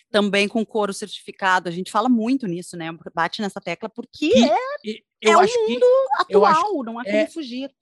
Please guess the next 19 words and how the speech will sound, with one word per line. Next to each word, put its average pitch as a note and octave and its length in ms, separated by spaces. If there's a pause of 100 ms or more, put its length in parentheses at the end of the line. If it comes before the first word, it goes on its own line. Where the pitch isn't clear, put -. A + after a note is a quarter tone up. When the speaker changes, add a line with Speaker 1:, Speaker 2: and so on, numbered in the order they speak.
(180)
Speaker 2:
exatamente, F3+ 540
eu E3+ 60
acho D#3 120
que - 60
isso D#3+ 140
realmente D#3+ 340
tá E3 80
acontecendo, E3+ 640
assim. B2+ 220
Só - 180
que - 160
as E3 180
marcas D#3+ 400
tão F3 180
dando D3+ 420 (420)
bola E3+ 580
pra C3 220
isso, D3 260
t-, E3 160